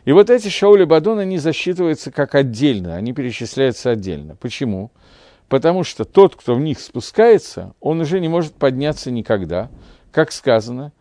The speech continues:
«Кен йорет Шауль лоэле». Это, посу-, это кни-, из книги Иова. Также тот, кто спускается в Шауль, он уже не поднимется. Тем более Ибадон, он ещё ниже, там уже совсем нету поднятия.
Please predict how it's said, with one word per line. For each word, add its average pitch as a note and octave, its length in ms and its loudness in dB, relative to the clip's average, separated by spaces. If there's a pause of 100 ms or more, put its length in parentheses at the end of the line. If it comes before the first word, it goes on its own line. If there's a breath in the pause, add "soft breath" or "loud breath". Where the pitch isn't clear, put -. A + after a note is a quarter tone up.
(500)
«Кен D#3 460 6
йорет C3 400 4
Шауль F#3+ 340 4
лоэле». D3+ 600 4 (680 soft breath)
Это, G3+ 280 2
посу-, - 480 0
это D3 300 2
кни-, - 240 -8
из C#3 120 -6
книги D#3 320 -2
Иова. B2 340 2
Также D#3+ 460 0
тот, E3 280 -2
кто - 180 -10
спускается A2+ 640 -2
в G2+ 60 -14
Шауль, G#3 340 2
он D3+ 220 -2
уже C#3 180 -2
не E3+ 140 -4
поднимется. G2 760 -6
Тем D3 220 -6
более G3 280 8
Ибадон, C3+ 360 0
он B2+ 140 -6
ещё A#2+ 220 -8
ниже, C#3 280 -4
там A#2 160 -4
уже G#2 140 -8
совсем A2 400 -10
нету G#2 180 -6
поднятия. F2 640 -10